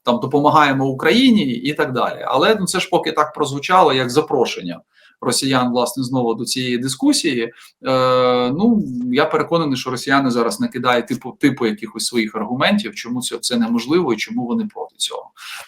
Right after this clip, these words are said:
Так що, е, заява може і показова, але вона ні до чого,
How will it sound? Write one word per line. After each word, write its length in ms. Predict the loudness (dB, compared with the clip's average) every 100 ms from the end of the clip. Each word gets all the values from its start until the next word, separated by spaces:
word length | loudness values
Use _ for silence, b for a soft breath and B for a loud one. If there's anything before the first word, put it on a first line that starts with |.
| 2
Так 160 | 2
що, 800 | 4 6 8 10 8 6 6 4 4
е, 40 |
заява 400 | 4 6 6 6
може 300 | 4 4 2
і 40 |
показова, 600 | 2 0 0 4 6 6
але 140 | 6 4
вона 280 | 2 0 0
ні 120 | -2
до 100 | -4
чого, 580 | 0 2 2 2 2